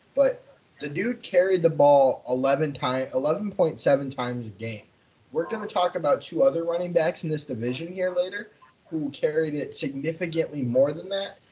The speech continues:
and saw significantly better results, and so did their teams. I think that, like, whether it be Etienne or Robinson, kind of making sure they get those touches, because clearly they have the talent to do something when they get those touches.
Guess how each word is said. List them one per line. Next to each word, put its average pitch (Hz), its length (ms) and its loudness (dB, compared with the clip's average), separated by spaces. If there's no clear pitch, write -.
and 139 200 -4
saw 151 220 0
significantly 139 720 -8
better 123 420 0
results, 120 520 -2
and 139 100 -12
so 165 160 6
did 147 160 -4
their 135 120 -2
teams. 131 400 -8
I 113 100 -2
think 160 300 -8
that, 117 260 -2
like, - 220 -4
whether 143 280 2
it 120 140 -6
be 139 340 -4
Etienne 123 460 -2
or 113 140 0
Robinson, 117 760 0
kind 139 280 -2
of 110 180 2
making 156 260 -6
sure 156 200 -2
they 135 120 2
get 135 220 -6
those 131 220 2
touches, 208 400 -6
because 160 320 -6
clearly 175 400 -4
they 131 120 4
have 127 160 0
the 117 80 -10
talent 131 400 -4
to 123 80 -8
do 110 160 -8
something 135 320 -6
when 117 80 -6
they 104 100 -4
get 113 140 -8
those 147 180 -4
touches. 156 360 -6